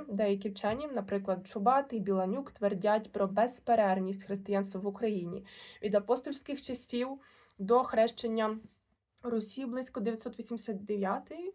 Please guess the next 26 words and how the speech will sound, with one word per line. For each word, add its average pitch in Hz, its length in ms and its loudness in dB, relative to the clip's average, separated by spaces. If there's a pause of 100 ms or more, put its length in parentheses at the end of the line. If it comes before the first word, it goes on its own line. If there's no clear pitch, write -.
(160)
дев'ятсот 233 340 -2
вісімдесят 220 360 -8
восьмий 202 440 -8 (680)
і 285 320 -4 (160)
до, 233 600 4 (320)
е, 202 300 4
сьогодення. 196 920 0 (380)
А 202 120 0
тому, 240 320 2
на 320 80 4
їхню 226 360 2
думку, 196 500 2
Українська 247 540 -2
церква 240 400 0
є 208 260 4
апостольською, 254 960 -2
оскільки 226 480 -6
корінням 220 680 0
сягає 208 560 0
початків, 214 840 -4 (520)
е, 190 300 2
християнства. 196 920 -4 (600)
Отже, 196 440 -2
завершуємо 208 760 -2
цю 190 240 -10
тему. 202 500 -2